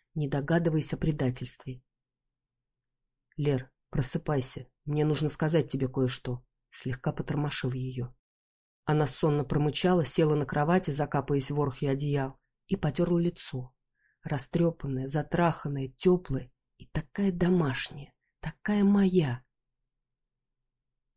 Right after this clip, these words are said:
"Выслушай меня, пожалуйста, и не перебивай",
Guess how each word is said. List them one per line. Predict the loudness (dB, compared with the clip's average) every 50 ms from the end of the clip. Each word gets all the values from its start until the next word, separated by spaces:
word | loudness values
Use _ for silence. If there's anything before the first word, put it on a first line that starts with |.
| _ _ _ -10
"Выслушай | -4 0 0 0 0 -2 -4 -4 -2 0 0
меня, | 2 2 4 2 2
пожалуйста, | 2 0 -2 0 0 0 0 -2 -4 -8 -10 -12 -12 _ _
и | 0 0
не | 0 2
перебивай", | 2 2 2 2 4 2 2 4 2 2 0 -2 -8